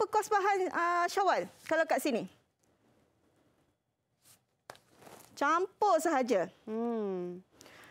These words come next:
Speaker 1: Kos upah kos pengeluaran bagi seunit projek, uh, projek sekiranya kos sampingan lima ringgit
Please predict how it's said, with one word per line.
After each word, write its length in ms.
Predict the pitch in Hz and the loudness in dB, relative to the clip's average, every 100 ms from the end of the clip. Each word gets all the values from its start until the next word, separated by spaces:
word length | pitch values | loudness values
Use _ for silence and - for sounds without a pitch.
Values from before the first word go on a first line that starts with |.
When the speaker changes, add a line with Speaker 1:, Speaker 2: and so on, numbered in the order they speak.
| - _ _ _ _ _ - | -20 _ _ _ _ _ 0
Speaker 1:
Kos 360 | 370 403 - - | 2 2 0 0
upah 680 | 359 - 370 403 587 - _ _ - | 0 2 2 4 2 -6 _ _ -2
kos 320 | 349 370 - | 2 2 -2
pengeluaran 720 | - 302 302 302 302 311 302 | -2 2 2 2 2 2 2
bagi 240 | 254 254 269 | 2 2 0
seunit 640 | - 415 427 370 370 339 | 0 2 4 6 4 0
projek, 640 | - 330 285 - 339 320 - | 0 0 0 0 2 2 0
uh, 240 | 233 226 - | 0 0 0
projek 480 | 311 302 320 392 | 2 2 4 2
sekiranya 480 | - 302 294 277 262 | 0 -4 0 2 2
kos 160 | - - | 0 -2
sampingan 480 | 370 320 285 262 233 | -2 0 0 0 0
lima 240 | 220 214 | 0 0
ringgit 400 | 202 180 294 | 0 0 0